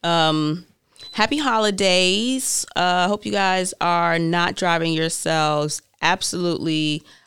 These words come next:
fucking crazy trying to, you know, pull everything together for, um, Christmas and such. However, you know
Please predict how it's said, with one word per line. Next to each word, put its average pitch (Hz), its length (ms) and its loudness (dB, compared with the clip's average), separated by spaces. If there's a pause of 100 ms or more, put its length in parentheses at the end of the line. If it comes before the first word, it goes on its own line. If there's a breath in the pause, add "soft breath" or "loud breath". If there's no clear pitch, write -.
(140)
fucking 160 320 -2
crazy 156 680 0 (140)
trying 147 420 -2
to, 143 520 -4
you 160 120 -4
know, 135 200 -2
pull 156 240 -4
everything 147 520 -2
together 143 560 -2
for, 139 680 -4
um, 135 400 -4 (1120 soft breath)
Christmas 156 640 -4 (100)
and 147 160 -2
such. - 560 -4 (440 soft breath)
However, 190 840 0 (800)
you 196 140 -2
know 147 300 -2